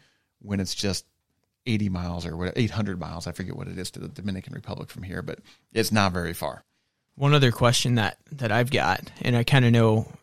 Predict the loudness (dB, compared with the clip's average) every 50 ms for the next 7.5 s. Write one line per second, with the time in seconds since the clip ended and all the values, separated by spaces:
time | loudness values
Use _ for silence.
0 | _ _ -8 -4 -2 0 2 2 2 2 0 0 2 2 2 2 2 2 0 0
1 | 0 0 -2 -4 -4 -8 _ _ _ _ 0 2 2 4 4 2 2 2 2 2
2 | 2 2 2 0 -2 -4 _ -6 0 2 4 4 4 2 -2 -2 0 4 6 6
3 | 6 6 6 4 0 -2 -10 -20 -20 _ _ _ _ _ _ _ _ _ -20 -18
4 | -16 -14 -8 0 4 6 6 8 8 8 6 6 6 4 2 4 4 6 8 8
5 | 8 8 6 6 6 6 6 6 4 4 0 -6 -16 -20 -20 _ _ _ _ _
6 | _ _ -4 -2 0 2 2 2 2 2 2 0 0 0 0 2 2 4 4 4
7 | 4 4 2 2 2 2 0 0 -2 -2